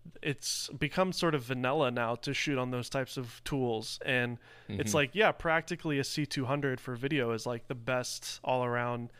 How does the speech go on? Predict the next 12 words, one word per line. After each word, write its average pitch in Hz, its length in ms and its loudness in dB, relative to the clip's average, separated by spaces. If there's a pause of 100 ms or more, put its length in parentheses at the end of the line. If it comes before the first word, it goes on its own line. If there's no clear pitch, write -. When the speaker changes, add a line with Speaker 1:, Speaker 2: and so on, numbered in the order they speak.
(320)
Speaker 1:
video 131 260 0
camera, 175 380 2
but 143 160 -2
it's 143 120 -2
kinda 180 180 0
boring. 120 460 0
It 117 120 -8
doesn't 151 260 0
inspire 131 540 -2
me, - 220 -10 (120)
you 131 80 0
know? 113 220 0